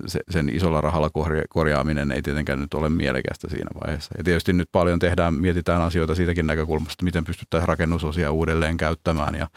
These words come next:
ja yliopistollakin on monia monia projekteja sen suhteen käytössä ja tietysti se, sen dynamiikan synnyttäminen ja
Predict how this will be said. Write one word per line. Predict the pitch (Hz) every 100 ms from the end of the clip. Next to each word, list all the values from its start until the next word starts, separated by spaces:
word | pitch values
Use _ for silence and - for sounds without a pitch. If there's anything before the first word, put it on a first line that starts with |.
| - - - -
ja | 76
yliopistollakin | 67 65 85 - 78 85 76
on | 73
monia | 71 76 64 -
monia | - 87 78 - - - - - -
projekteja | - 73 85 76 - 71 78
sen | 76 73
suhteen | 92 - 76 76
käytössä | - 73 - -
ja | 60 71
tietysti | 78 78 78
se, | - 69
sen | 82 65 - 80
dynamiikan | 80 71 76 - 80
synnyttäminen | 78 76 65 73 76 67
ja | 76